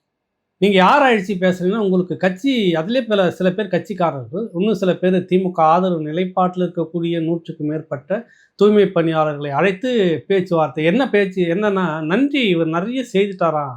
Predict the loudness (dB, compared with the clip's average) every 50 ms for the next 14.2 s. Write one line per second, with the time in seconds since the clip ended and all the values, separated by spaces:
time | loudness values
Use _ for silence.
0 | -14 -10 -6 -4 -4 -4 -4 -6 -6 -6 -8 -6 -6 -8 -8 -10 -14 _ -2 0
1 | 2 2 2 0 0 -2 -4 -4 -4 -4 -4 -6 -6 -8 -10 -12 -12 -10 _ -6
2 | -4 -4 -6 -8 _ _ _ _ _ 0 0 0 2 2 0 0 2 0 0 0
3 | -2 -4 -2 -2 -2 0 0 0 0 0 0 0 -2 -2 -2 0 2 2 4 2
4 | 2 0 -2 0 0 -2 0 0 -2 -4 -4 -6 -8 -10 -12 _ _ _ 2 2
5 | 2 2 0 -4 -4 -4 -4 -4 -6 -6 -6 -2 -2 -2 -2 -2 -4 -2 -2 -2
6 | -2 -4 -8 -16 -20 -20 -18 -18 -20 -20 _ _ _ _ _ _ _ _ _ _
7 | 0 0 2 2 4 4 4 4 2 0 0 0 0 0 2 2 2 2 2 0
8 | 0 -2 0 0 -2 -2 0 0 0 0 2 2 4 4 4 2 0 -2 _ -4
9 | -4 -2 -2 -4 -4 -2 -2 0 0 0 2 0 -2 -2 -4 -4 -6 -6 -6 -6
10 | -8 -8 -10 _ -20 -20 -20 _ _ _ _ _ _ _ _ _ _ _ _ _
11 | _ _ _ _ _ _ _ _ _ _ _ _ _ _ _ 4 6 6 6 6
12 | 6 6 6 4 2 0 -2 0 2 4 4 4 2 0 2 4 4 4 4 4
13 | 2 2 2 4 4 4 4 2 -2 -4 -2 -2 0 0 0 -2 -4 -6 -6 -6
14 | -6 -12 -18 _